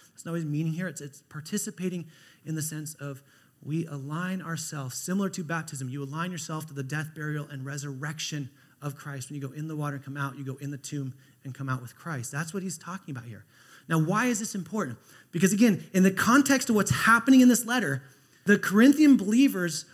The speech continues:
were struggling with the idea of, "Can I eat this meat that's sacrificed to idols?" And he already established early in eight, said, "Look,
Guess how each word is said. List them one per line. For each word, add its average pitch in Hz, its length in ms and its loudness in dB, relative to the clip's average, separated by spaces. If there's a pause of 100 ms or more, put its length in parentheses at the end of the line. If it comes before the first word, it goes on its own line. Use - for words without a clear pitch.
were 202 120 6
struggling 262 460 4
with 285 120 6
the 247 100 4
idea 208 260 6
of, 190 140 2
"Can 269 420 2
I 214 320 2
eat 226 280 8
this 190 180 2
meat 202 460 6 (480)
that's 247 200 2
sacrificed 190 800 0
to 220 160 -4
idols?" 247 460 -4 (440)
And 202 120 8
he 233 80 8
already 285 160 8
established 240 500 2
early 214 220 6
in 208 80 2
eight, 226 200 -2
said, 202 120 -8
"Look, 247 260 -2